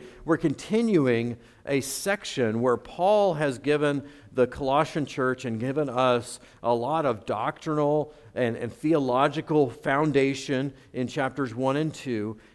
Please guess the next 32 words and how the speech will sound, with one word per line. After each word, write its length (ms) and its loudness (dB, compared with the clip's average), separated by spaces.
And 220 0
then 160 2
in 260 -2
verse, 360 0
in 160 0
chapter 360 0
three, 320 -2
he 200 -2
really 340 4
turns 460 0
it 100 2
and 160 -2
says, 220 -2
"Okay, 320 -2
now 480 0
let's 400 0
talk 380 -4
specifically, 880 -2
how 340 0
can 420 0
you 600 2
live 360 6
as 140 0
a 80 -4
Christian 680 -4
in 260 0
this 240 -4
world?" 460 4
And 100 0
so 140 -2
we 100 0
see 580 -2